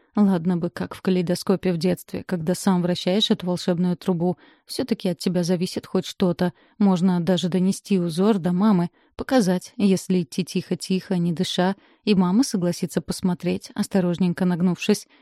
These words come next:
«Мама, ох, мамочка». Позвонить и рассказать, что дочка твоя — китайская лиса-оборотень, да еще и спасла тут родственников. Правда, ферму развалила и лабораторию сожгла. Посадят в китайскую тюрьму, наверное.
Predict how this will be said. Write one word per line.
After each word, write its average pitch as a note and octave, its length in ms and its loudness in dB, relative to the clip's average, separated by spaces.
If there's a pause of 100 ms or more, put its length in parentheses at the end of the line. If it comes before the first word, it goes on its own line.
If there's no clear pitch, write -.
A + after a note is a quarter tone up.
(500)
«Мама, G3+ 500 -4 (200)
ох, F#3 440 -2
мамочка». G3+ 840 2 (500)
Позвонить A#3+ 460 2
и A#3+ 100 2
рассказать, A3 500 0
что - 200 -6
дочка G3 360 0
твоя — F3+ 400 -4
китайская F#3+ 640 -2
лиса-оборотень, F#3 920 0 (220)
да G3+ 120 4
еще G3 220 2
и F3 40 2
спасла F3 480 -4
тут - 200 -4
родственников. F3+ 760 -2 (520)
Правда, F3+ 440 2
ферму F3+ 380 0
развалила F3+ 560 0
и F#3 40 0
лабораторию F#3 640 2
сожгла. F3 500 -2 (140)
Посадят G3 440 0
в - 40 -20
китайскую F3+ 540 -2
тюрьму, A#3+ 300 4
наверное. F3 580 2